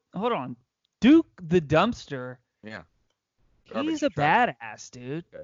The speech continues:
Speaker 1: What are you talking? Well, I don't know why you compared Kama against Duke. Like, Duke can't hold his
Speaker 2: I'm
Speaker 1: own.
Speaker 2: saying that he
Speaker 1: And
Speaker 2: came in when gimmicks weren't believable. He came in when all the
Speaker 1: I
Speaker 2: gimmicks
Speaker 1: mean,
Speaker 2: were cartoony. That's what I'm saying.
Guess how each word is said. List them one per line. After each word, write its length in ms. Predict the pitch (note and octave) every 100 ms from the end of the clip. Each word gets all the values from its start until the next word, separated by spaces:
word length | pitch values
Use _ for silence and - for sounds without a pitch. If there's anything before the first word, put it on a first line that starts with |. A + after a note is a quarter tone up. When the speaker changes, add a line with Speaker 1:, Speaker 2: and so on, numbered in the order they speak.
| _
Speaker 1:
What 160 | F#3+ C4+
are 20 |
you 120 | C4
talking? 260 | F3+ G3 F#3
Well, 100 | G3
I 40 |
don't 120 | A3+
know 100 | A3
why 120 | G3+
you 140 | G3 F#3+
compared 540 | F#3 F3 E3+ D#3+ D3 _ _ _
Kama 580 | F3 F#3 E3 C#3 C3 B2+ _ _ _
against 420 | - C#3+ C#3+ B2
Duke. 340 | C#3 F3 C3+ -
Like, 300 | C3 B2+ B2
Duke 240 | C#3+ C#3
can't 280 | - C#3+ B2+
hold 220 | C3 C#3
his 140 | B2 C#3+
Speaker 2:
I'm 80 |
Speaker 1:
own. 100 | D#3+
Speaker 2:
saying 200 | C#3 F3+
that 80 | D#3
he 40 | C3
Speaker 1:
And 60 |
Speaker 2:
came 280 | - E3+ E3
in 380 | D#3+ D3+ A#2 A2+
when 340 | B2+ A#2+ A2+ _ A2 _ A2 A2+
gimmicks 380 | D3 D#3 - C3+
weren't 160 | B2
believable. 500 | G#2+ G#2+ G#2+ F2 D#2+
He 160 | E2+ G#2+
came 240 | D3 D3
in 160 | C#3 C3
when 80 | A#2
all 220 | A2 A#2
the 80 | A2+
Speaker 1:
I 80 |
Speaker 2:
gimmicks 220 | A#2 A2+ C3
Speaker 1:
mean, 40 |
Speaker 2:
were 80 | A2
cartoony. 560 | - G2 - G#2 E2
That's 160 | E2+ F#2+
what 100 | F2
I'm 100 | D#2
saying. 200 | -